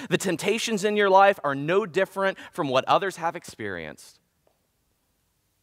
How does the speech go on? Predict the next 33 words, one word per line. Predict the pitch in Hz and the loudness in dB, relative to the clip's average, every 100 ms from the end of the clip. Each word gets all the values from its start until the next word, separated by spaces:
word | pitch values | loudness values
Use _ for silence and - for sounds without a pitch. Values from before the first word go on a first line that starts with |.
| _ | _
Joseph | - 220 - 107 - | -6 -6 -4 -8 -4
lived | 120 170 104 | 0 0 -2
thousands | - 120 190 165 123 | -10 -8 -8 -8 -10
of | 110 | -8
years | 117 202 214 | -6 -6 -6
ago. | 85 78 73 78 _ _ _ | -4 -4 -4 -6 _ _ _
<laughs> | _ 135 - | _ -20 -6
He's | 240 - - | -4 -4 0
going | 165 147 | 2 2
through | 143 147 | 0 -4
the | 123 | -2
exact | 113 107 131 156 | -2 2 0 0
same | - 175 180 | -4 -6 -6
stuff | - 202 - | 0 0 2
that | 208 | -4
we | 254 269 | -4 0
go | 185 123 | 0 0
through. | 117 107 92 80 - _ _ _ - | -2 -4 -4 -4 -10 _ _ _ -12
These | 466 | -12
things | - 185 151 - | -6 -4 -4 -4
don't | 143 120 - | -4 -4 -6
really | 98 90 | -8 -8
change. | - 87 82 107 185 - - _ _ _ _ _ _ _ _ | -10 -10 -8 -10 -14 -20 -20 _ _ _ _ _ _ _ _
Other | - 254 269 | -6 -6 -6
people | 233 185 151 | -10 -8 -8
have | 120 | -8
gone | 147 208 | -10 -10
through | - 151 | -10 -10
what | 127 127 | -8 -10
you're | 113 | -8
going | 123 170 | -8 -8
through, | - 82 | -12 -8
guys. | 82 85 107 - | -6 -4 -6 -12